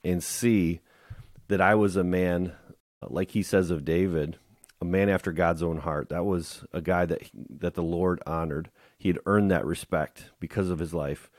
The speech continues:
In fact, we'd read through Job recently in our, uh, devotion time together as a fight club, and we saw that the same thing was there.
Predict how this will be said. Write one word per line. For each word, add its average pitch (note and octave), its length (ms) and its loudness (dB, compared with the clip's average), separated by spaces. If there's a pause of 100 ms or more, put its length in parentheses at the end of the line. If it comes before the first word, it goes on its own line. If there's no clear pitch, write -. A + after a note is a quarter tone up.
(400)
In F2+ 80 -6
fact, G2 240 4
we'd F2+ 140 4
read F2+ 200 4
through F2 140 -2
Job F2 320 2
recently F2 400 0
in E2+ 80 0
our, E2+ 240 0 (260)
uh, D2+ 120 -8
devotion F2 500 0
time F2 240 2
together E2+ 380 4
as D#2 100 2
a E2 60 -4
fight G2 280 4
club, E2 300 2 (560)
and F#2 100 2
we F#2+ 80 4
saw G2+ 260 6
that G2 220 2
the F2+ 120 -6
same F2+ 180 0
thing F2 240 2
was D#2+ 160 -4
there. E2+ 340 2